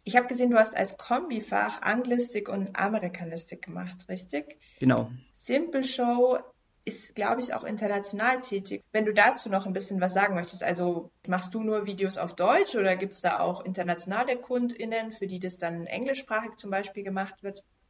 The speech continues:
Speaker 2: Es ist auf jeden Fall so, dass ja in der Medienwissenschaft, Medienpraxis so das Nebenfach das Salz in der Suppe ist.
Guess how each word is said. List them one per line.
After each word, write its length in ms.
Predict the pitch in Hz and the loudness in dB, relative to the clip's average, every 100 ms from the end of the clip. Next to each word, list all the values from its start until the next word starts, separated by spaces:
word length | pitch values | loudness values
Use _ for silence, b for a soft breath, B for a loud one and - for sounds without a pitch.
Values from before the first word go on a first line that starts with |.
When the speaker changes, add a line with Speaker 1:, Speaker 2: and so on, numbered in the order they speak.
| _ _ _ | _ _ _
Speaker 2:
Es 120 | - 143 | -6 -2
ist 80 | |
auf 140 | 160 156 | -2 0
jeden 140 | 165 | -2
Fall 180 | 156 143 | 0 0
so, 160 | 127 156 | 2 2
dass 180 | 147 | 2
ja 140 | 151 135 | 4 4
in 240 | 135 131 | 8 8
der 400 | 123 123 120 123 - | 8 6 2 0 -2
Medienwissenschaft, 720 | 120 127 131 127 135 131 127 | 0 2 2 2 0 0 2
Medienpraxis 720 | 127 120 120 131 127 - 131 | 2 2 2 0 0 0 0
so 60 | 131 | 0
das 140 | 123 | 2
Nebenfach 520 | 123 120 147 135 131 - | 4 6 4 2 -2 -2
das 180 | 120 | -4
Salz 260 | - 123 131 | 0 0 2
in 60 | 131 | 0
der 120 | 120 | 2
Suppe 260 | 139 139 | 0 2
ist. 340 | 113 123 127 | 2 0 -2